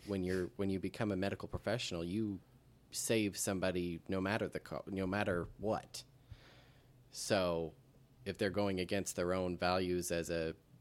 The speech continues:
medical professional, doctor, nurse, what have you, then they shouldn't, they shouldn't be practicing medicine. <laughs>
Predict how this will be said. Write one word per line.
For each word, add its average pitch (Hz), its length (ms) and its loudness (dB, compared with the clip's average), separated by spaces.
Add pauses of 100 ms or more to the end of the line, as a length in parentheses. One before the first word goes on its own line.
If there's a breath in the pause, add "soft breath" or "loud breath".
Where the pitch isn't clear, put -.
(160)
medical 92 680 -2 (580)
professional, 90 720 -2 (320)
doctor, 95 480 0
nurse, 92 320 -2
what 90 140 -4
have 123 240 -4
you, 87 200 0
then 87 420 -4 (960)
they 90 100 -2
shouldn't, - 440 -6
they 92 120 2
shouldn't 104 240 0
be 90 60 0
practicing 87 460 -4
medicine. - 400 -8 (120)
<laughs> 175 80 2